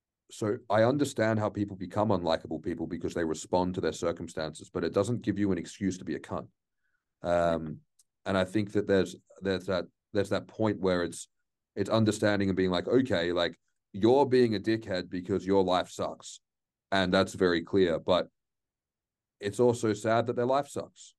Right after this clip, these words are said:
Um, but in what, what capacity and what role did they have to play in that? And I think that's what's important, because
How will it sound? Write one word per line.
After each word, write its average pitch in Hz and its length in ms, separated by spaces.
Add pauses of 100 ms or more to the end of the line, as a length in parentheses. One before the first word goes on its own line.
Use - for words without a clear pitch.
(440)
Um, 92 540 (1300)
but 101 200 (480)
in 104 180
what, 113 300
what 120 320
capacity 117 500
and 104 100
what 107 180
role 98 260
did 92 160
they 92 220
have 95 240
to 95 80
play 90 340
in 85 120
that? 78 160 (240)
And 90 100
I 87 80
think 90 220
that's 87 220
what's 82 180
important, 82 440
because 78 400